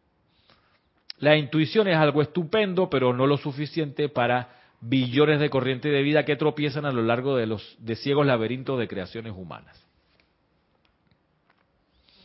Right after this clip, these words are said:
O sea, él, el Moria pensaba que había gente que si se enteraba de lo que estaban haciendo los maestros ascendidos en el momento que estaban ocurriendo las cosas, en los niveles internos, había gente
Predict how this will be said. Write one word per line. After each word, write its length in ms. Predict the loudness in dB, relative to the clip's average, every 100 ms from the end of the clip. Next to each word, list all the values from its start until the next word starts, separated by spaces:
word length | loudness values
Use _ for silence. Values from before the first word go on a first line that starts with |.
| _ _ _ _ _ _ _
O 40 | -6
sea, 200 | -2 0
él, 160 | -2 -6 _ _ _ _ _ _ _ _ _ _ _ _ _ -16
el 100 | -8
Moria 240 | -2 0 0
pensaba 500 | -2 -2 2 2 0
que 300 | -2 -4 -4
había 340 | -4 -2 0 -2
gente 400 | -4 -6 -8 -8
que 100 | -10
si 220 | -10 -10
se 120 | -8
enteraba 440 | -8 -2 2 4
de 60 | 4
lo 100 | 2
que 80 | -2
estaban 220 | -4 -4
haciendo 260 | -4 -4 -6
los 80 |
maestros 320 | -4 -6 -8 -10
ascendidos 400 | -8 -6 -8 -8
en 80 | -12
el 100 | -10
momento 460 | -8 -10 -8 -8
que 80 | -8
estaban 280 | -8 -4 -4
ocurriendo 320 | -6 -8 -8
las 100 | -10
cosas, 200 | -10 -8
en 60 | -6
los 100 | -4
niveles 280 | -4 -6
internos, 260 | -6 -8 -6
había 140 | -6
gente 400 | -6 -6 -6 -8